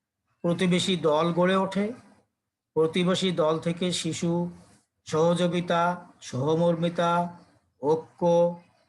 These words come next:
নেতৃত্ব প্রভৃতি গুণাবলী অর্জন করে। প্রতিবেশীদের বিভিন্ন অনুষ্ঠান যেমন বিয়ে, জন্মদিন, ঈদ, পূজা, বড়দিন প্রভৃতি অনুষ্ঠানে শিশুরা অংশগ্রহণ করে আনন্দ ফুর্তিতে মেতে ওঠে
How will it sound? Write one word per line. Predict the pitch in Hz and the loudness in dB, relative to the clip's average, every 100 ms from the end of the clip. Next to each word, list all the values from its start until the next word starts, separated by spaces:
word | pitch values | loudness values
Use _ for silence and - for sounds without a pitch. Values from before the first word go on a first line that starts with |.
| - | -6
নেতৃত্ব | 139 160 - 175 175 175 180 175 175 175 _ _ | -2 -2 -2 -4 -4 -2 0 0 0 -4 _ _
প্রভৃতি | 226 220 233 240 | 0 2 2 0
গুণাবলী | 180 165 156 160 160 | -2 0 0 2 2
অর্জন | 135 120 147 143 | 0 -2 -2 -4
করে। | 117 107 95 - _ _ _ _ _ _ _ _ _ | -4 -10 -16 -20 _ _ _ _ _ _ _ _ _
প্রতিবেশীদের | - 208 247 254 262 254 240 | -2 2 2 2 2 2 2
বিভিন্ন | 226 226 240 | 2 2 2
অনুষ্ঠান | 202 214 208 196 170 | 2 0 0 -2 0
যেমন | 175 180 175 | 0 0 0
বিয়ে, | 165 180 180 180 190 - - _ _ 120 | 0 0 0 0 -4 -12 -20 _ _ -2
জন্মদিন, | 160 170 175 170 175 175 180 - - - | 0 2 2 2 0 0 -2 -6 -16 -6
ঈদ, | 151 175 180 180 - _ _ _ - | 0 2 2 0 -6 _ _ _ -6
পূজা, | 160 160 170 175 175 - _ _ _ - | -2 0 2 0 -2 -8 _ _ _ -4
বড়দিন | 147 170 175 175 180 | 2 2 2 2 0
প্রভৃতি | 175 180 190 202 208 | 0 0 0 0 0
অনুষ্ঠানে | 180 180 - 190 160 151 - _ _ _ _ | 0 -2 -2 0 -2 -4 -12 _ _ _ _
শিশুরা | - 160 175 180 175 | -8 -4 0 2 2
অংশগ্রহণ | 156 170 170 175 180 185 | 0 -2 0 2 2 2
করে | 190 | 0
আনন্দ | 156 156 160 160 170 | 0 -2 -2 -2 -4
ফুর্তিতে | 185 175 190 190 | -4 -4 -2 -2
মেতে | 156 147 170 | -2 -4 0
ওঠে | 170 165 202 | 0 0 -2